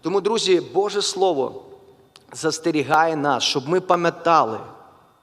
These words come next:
що коли прийдуть ці страждання, а вони обов'язково прийдуть раніше чи пізніше, то що цей світ, в якому ми живемо і ходимо в якому,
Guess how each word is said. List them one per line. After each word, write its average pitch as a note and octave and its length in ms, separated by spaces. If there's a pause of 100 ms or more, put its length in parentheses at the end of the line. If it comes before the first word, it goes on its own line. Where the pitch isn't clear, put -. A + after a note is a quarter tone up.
(500)
що - 180
коли E3+ 260
прийдуть F#3 460
ці D#3+ 120
страждання, C3+ 760
а D#3 80
вони E3+ 220
обов'язково E3+ 680
прийдуть B2+ 400
раніше F3 360
чи - 160
пізніше, D3+ 580 (680)
то F#3+ 160
що G#3 120
цей G#3 300
світ, G#3 400
в - 20
якому F#3+ 380
ми F#3+ 160
живемо F3+ 420
і F#3 40
ходимо C3+ 420
в C3 40
якому, B2+ 400